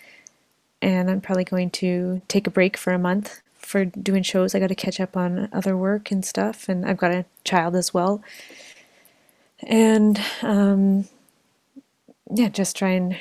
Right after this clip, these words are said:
create some more. <laughs> The explosion looked so good. It looked so good, but,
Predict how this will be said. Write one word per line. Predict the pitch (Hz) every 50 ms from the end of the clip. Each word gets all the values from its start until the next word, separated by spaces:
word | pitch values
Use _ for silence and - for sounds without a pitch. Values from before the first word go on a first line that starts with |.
| - - _ -
create | - - 208 190 190 185 -
some | - 185
more. | 180 180 180 185 196 - _ _
<laughs> | _ _ - -
The | - - 196 196 - - 262 262 240 247 202 -
explosion | 392 - - - - 240 233 262 269 262 302 294 277 277
looked | 311 320 -
so | - - - 220 -
good. | - - - - 233 240 269 - - _ _ _ _ _ _ _ _ _ _ - - - - - - - - 208
It | - 285 285
looked | 269 285 320 330 - - 277
so | - - 285 294 302
good, | 247 262 269 320 311 220 180 175 180 180
but, | 185 185 175 - -